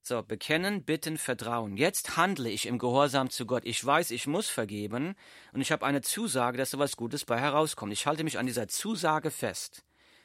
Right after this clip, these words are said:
„Glückselig sind die Friedfertigen, denn sie werden Söhne Gottes heißen.“ Jetzt gehe ich zu dieser Person hin und sage der Person, „Ich, du hast gegen mich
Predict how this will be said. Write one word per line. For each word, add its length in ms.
„Glückselig 600
sind 200
die 100
Friedfertigen, 1000
denn 140
sie 160
werden 380
Söhne 300
Gottes 380
heißen.“ 300
Jetzt 220
gehe 140
ich 80
zu 100
dieser 220
Person 440
hin 420
und 160
sage 380
der 140
Person, 760
„Ich, 440
du 140
hast 180
gegen 240
mich 360